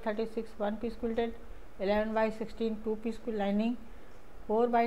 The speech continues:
ten one piece lining, zip sixteen inch two, ten inch one, runner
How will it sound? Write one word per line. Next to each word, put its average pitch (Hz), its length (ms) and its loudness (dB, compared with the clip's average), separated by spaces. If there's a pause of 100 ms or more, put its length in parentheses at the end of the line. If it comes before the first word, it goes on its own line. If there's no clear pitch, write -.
ten 233 220 2
one 208 200 2
piece 233 280 -2
lining, 220 400 2 (260)
zip 240 200 2 (120)
sixteen 226 360 0
inch 208 180 0 (100)
two, 240 120 2 (260)
ten 214 220 2
inch 208 220 0
one, 214 260 6 (180)
runner 214 300 2